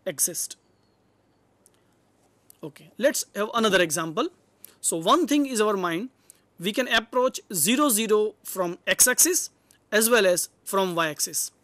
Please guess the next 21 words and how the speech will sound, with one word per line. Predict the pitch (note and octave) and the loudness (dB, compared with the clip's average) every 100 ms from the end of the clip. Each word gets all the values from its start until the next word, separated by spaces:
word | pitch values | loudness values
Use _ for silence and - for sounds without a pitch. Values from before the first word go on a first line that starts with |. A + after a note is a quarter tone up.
| _ _ - | _ _ -6
Now | A3 A#3 | -4 2
let | B3 C4+ | 2 4
us | |
have | C4+ B3 | 2 4
one | A3 | 2
more | G#3+ | 2
example. | G3+ F3+ F#3 F3 D4 - _ _ _ | 0 0 -2 -2 -6 -8 _ _ _
Here | A#3 A3 F#3 A3 - | 4 6 4 0 -6
the | F#3 | -6
function | F3+ A3+ A#3 C#4+ D4+ - | -4 -2 -2 -2 -4 -8
f | G#3+ | -6
x | B3+ - B3 | -4 -2 -2
y | A#3 A3 A#3 | 0 0 -2
is | A3 E3+ | -6 -6
defined | D#3+ E3 F#3+ F#3+ | -4 -4 -2 -2
as | F3+ F3 - - - | -2 -4 -8 -12 -10
x | A3+ - A3+ | -2 0 2
y | F#3+ D#3+ D3+ A#3+ _ _ _ _ _ - | 2 0 -4 -12 _ _ _ _ _ -2
upon | G#3+ A3 F3+ E3 A3+ - _ _ - | -2 0 -2 -2 -8 -12 _ _ -12
x | - - | -2 0
square | A#3 A3 A3+ | 2 0 0